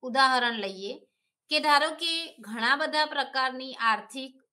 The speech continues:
સિચ્યુએશન હોય છે અથવા કોઈ એક આર્થિક પરિસ્થિતિની અંદર, કોઈ એક આર્થિક પરિસ્થિતિની અંદર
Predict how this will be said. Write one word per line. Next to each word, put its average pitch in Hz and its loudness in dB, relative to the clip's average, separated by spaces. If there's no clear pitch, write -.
સિચ્યુએશન 240 -6
હોય 202 -10
છે 180 -12
અથવા 180 -4
કોઈ 247 -4
એક 311 -2
આર્થિક 240 2
પરિસ્થિતિની 269 2
અંદર, 214 -8
કોઈ 254 4
એક 302 0
આર્થિક 247 0
પરિસ્થિતિની 254 -8
અંદર 226 -6